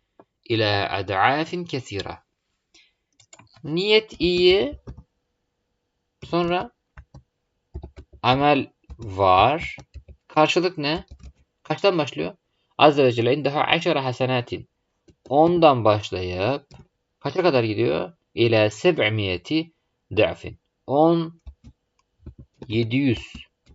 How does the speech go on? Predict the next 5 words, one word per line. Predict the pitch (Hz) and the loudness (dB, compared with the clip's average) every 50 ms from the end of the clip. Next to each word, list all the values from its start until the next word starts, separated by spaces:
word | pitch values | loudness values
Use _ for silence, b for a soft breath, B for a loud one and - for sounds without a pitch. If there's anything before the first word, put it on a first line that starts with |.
| - - _ _ - - | -20 -20 _ _ -12 0
kat | - 123 127 - - _ _ _ _ _ _ _ - - - - _ _ _ _ _ _ _ _ _ _ _ _ _ _ _ _ | 0 0 0 0 -6 _ _ _ _ _ _ _ -20 -20 -20 -20 _ _ _ _ _ _ _ _ _ _ _ _ _ _ _ _
arası. | - 107 107 107 98 - - 87 - - _ _ _ _ _ _ _ _ _ _ _ _ _ _ _ | 0 0 2 2 0 -2 -6 -10 -10 -10 _ _ _ _ _ _ _ _ _ _ _ _ _ _ _
Bitiyor | 123 120 120 - - 170 160 | -6 -6 -2 4 4 4 6
mu? | 156 160 175 180 196 247 233 _ | 4 2 -2 -2 -4 -8 -12 _
Hayır. | 123 107 95 90 92 - 65 85 - - - - - | -4 -2 0 0 0 0 0 -2 -4 -4 -8 -8 -10